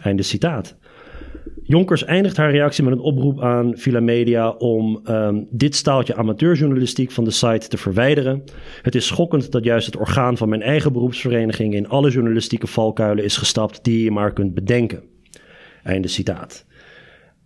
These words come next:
De hoofdredacteur van Villa Media, Dolf Rogmans, reageerde kort hierna en hij leek niet echt van plan om het stuk te verwijderen. Sterker nog,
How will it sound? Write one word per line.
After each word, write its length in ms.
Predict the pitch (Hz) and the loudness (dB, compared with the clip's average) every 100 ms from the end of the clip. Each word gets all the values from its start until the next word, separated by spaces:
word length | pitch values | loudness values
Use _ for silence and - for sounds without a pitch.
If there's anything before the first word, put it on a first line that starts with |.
| _ | _
De 80 | - | -2
hoofdredacteur 640 | 110 208 208 175 139 127 | 2 2 2 0 2 0
van 140 | 110 110 | 0 0
Villa 200 | 113 110 | 0 0
Media, 500 | 104 98 104 143 175 | 0 0 0 0 0
Dolf 460 | 113 123 127 113 - | 2 2 2 0 -8
Rogmans, 640 | 104 98 160 131 107 139 135 | -2 0 0 2 0 0 0
reageerde 500 | 120 123 131 131 - | 0 0 0 0 -2
kort 280 | - 156 | -2 -2
hierna 440 | - 110 101 120 185 - - _ _ _ _ _ | 0 0 0 0 -4 -8 -20 _ _ _ _ _
en 180 | 127 110 | -4 -2
hij 220 | 117 139 | 0 2
leek 280 | 139 151 139 | 2 0 2
niet 200 | 151 143 | 0 2
echt 220 | 143 - | -2 0
van 160 | 135 123 | 0 2
plan 260 | 127 123 | 0 2
om 80 | 120 | 0
het 120 | 117 | -2
stuk 200 | - 117 | -2 -2
te 80 | - | -2
verwijderen. 540 | - 107 113 95 82 | -2 0 2 0 -2
Sterker 440 | - - 156 185 107 | -4 -2 0 0 0
nog, 360 | 95 156 - | -2 -4 -6